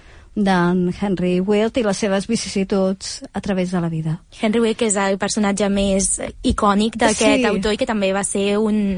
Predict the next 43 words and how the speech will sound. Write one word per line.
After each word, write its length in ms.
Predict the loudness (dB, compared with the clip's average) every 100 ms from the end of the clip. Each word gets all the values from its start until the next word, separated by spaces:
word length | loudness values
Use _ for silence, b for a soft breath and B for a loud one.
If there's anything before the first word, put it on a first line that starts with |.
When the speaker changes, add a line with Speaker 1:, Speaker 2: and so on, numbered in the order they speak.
| -6
Speaker 2:
una 220 | -4 -2 0
pel·lícula. 460 | 0 0 0 -2 -6 -6
Speaker 1:
Sí, 480 | 0 2 2 0 -4 B
sí, 160 | B -4
sí, 200 | 0 0
tot 160 | 0 -2
i 60 | 0
que 80 | 2
a 60 |
l'autor 320 | 0 0 0 0
no 140 | 2
li 60 | 2
va 80 | 2
agradar 300 | 0 2 2
la 80 | 0
pel·lícula 480 | -2 -2 -2 -2 -2
perquè 320 | -4 -2 -2
deixava 460 | -2 0 0 2 2 2
enrere, 540 | 2 0 0 0 0 2
no, 200 | 2 2
no 220 | 0 0 -2
feia 240 | -2 -2 -2
justícia 560 | -4 -4 -6 -2 -2
a 60 | 0
tot 160 | -2 0
el 80 | 0
rerefons, 680 | 2 0 -2 -2 0 -2 -4
perquè 600 | -6 -2 0 2 2 0
de, 220 | 0 0 0 0 0
de 140 | 0 -2
les 140 | -2
seves 180 | -2 0 0
novel·les, 400 | 2 0 0 -2
no? 140 | -2
Perquè 160 | -2 -4
sempre 380 | 0 0 2 2
hi 20 |
ha 100 | 4
una 220 | 2 0
gran 320 | 0 0 0
crítica 640 | 0 -2 -2 -2 -4 -2 -2
social, 640 | -2 -4 0 0 2 0
sobretot, 640 | -2 -2 -2 -2 -2 -4